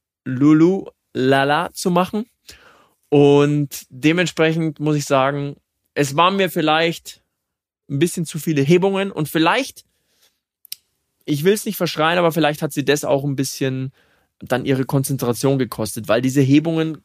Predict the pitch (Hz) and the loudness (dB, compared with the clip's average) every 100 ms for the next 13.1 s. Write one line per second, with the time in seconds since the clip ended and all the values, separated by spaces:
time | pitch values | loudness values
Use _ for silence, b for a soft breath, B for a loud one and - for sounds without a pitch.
0 | _ - 135 151 - 151 151 190 170 175 | _ -16 -8 -4 0 0 0 0 0 0
1 | 170 156 196 180 180 156 147 160 180 165 | -2 0 0 0 -2 -2 0 -2 -2 -6
2 | - 240 294 - - 226 208 - 311 359 | -2 0 0 -4 -2 -2 0 0 2 2
3 | 262 135 156 180 196 170 160 - 196 359 | -2 -4 0 2 4 4 4 6 4 2
4 | - b b b 147 165 175 170 147 135 | -4 b b b 0 0 0 -2 -4 -10
5 | - - 160 170 - 185 - 175 165 156 | -16 -4 0 0 0 -2 0 -6 -4 -6
6 | 185 202 190 - 175 180 175 185 202 - | -4 -6 -8 -4 -2 -2 0 0 -2 -4
7 | 160 156 156 160 175 151 147 170 170 160 | -4 0 0 -2 -4 0 2 2 2 0
8 | 147 147 - 185 - 196 190 b b b | 2 2 2 0 0 -4 -4 b b b
9 | b - 143 156 147 165 151 135 165 160 | b 0 4 4 2 -2 2 4 4 2
10 | 160 160 _ _ _ _ - 160 180 - | 0 -4 _ _ _ _ -6 -4 -4 -2
11 | 170 165 170 _ _ _ _ _ 135 151 | -2 -2 -4 _ _ _ _ _ -2 -2
12 | 151 139 165 170 160 151 151 151 147 143 | 0 -2 0 -2 -4 -4 -4 -4 0 0
13 | 139 | -2